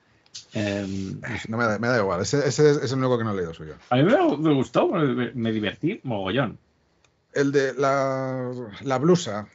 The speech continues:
Speaker 2: es, eh, probablemente el que pondría de los últimos, eso,
Speaker 1: Sí,
Speaker 2: cinco
Speaker 1: sí.
Speaker 2: años. ¿Eh?
Speaker 1: ¿La blusa es de hace cinco años?
Speaker 2: Vamos a ver, yo creo que la blusa sí es de hace cinco, vamos a ver. O igual es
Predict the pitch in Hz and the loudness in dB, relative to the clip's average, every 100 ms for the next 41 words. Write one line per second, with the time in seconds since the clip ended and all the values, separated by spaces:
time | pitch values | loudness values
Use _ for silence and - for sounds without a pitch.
0 | - 117 - - - - 101 104 120 120 | -10 -8 -8 -10 -14 -16 -16 -8 -4 -2
1 | 117 123 123 113 110 87 101 101 107 110 | -2 -4 -4 -4 -6 -6 -4 0 2 2
2 | 104 104 98 92 - 107 113 - 127 135 | -2 -4 -6 -10 -12 -4 -4 -2 -2 0
3 | 131 131 127 110 - - _ 110 - 73 | 2 2 0 -2 -10 -16 _ -8 -8 -12
4 | _ _ _ - 123 123 123 143 175 175 | _ _ _ -2 0 4 2 4 2 2
5 | - _ _ _ _ _ _ 131 107 147 | -6 _ _ _ _ _ _ -2 -2 -4
6 | - 196 196 185 170 175 180 101 - - | -8 -8 -6 -6 -4 -2 -2 -2 -6 -14
7 | _ _ - _ _ _ _ - 73 76 | _ _ -20 _ _ _ _ -20 -16 -12
8 | 80 - 98 90 95 104 95 107 87 80 | -10 -10 -8 -6 -4 -4 -4 -4 -4 -6
9 | 95 101 92 90 87 92 - 101 90 101 | -8 -10 -12 -12 -14 -14 -14 -16 -14 -14
10 | 104 _ _ - _ _ _ _ _ - | -14 _ _ -20 _ _ _ _ _ -16
11 | 156 170 - _ _ _ _ _ _ _ | -12 -12 -14 _ _ _ _ _ _ _
12 | _ _ _ _ _ _ _ 113 120 110 | _ _ _ _ _ _ _ -2 2 6
13 | 127 156 151 - - | 6 6 2 -2 -16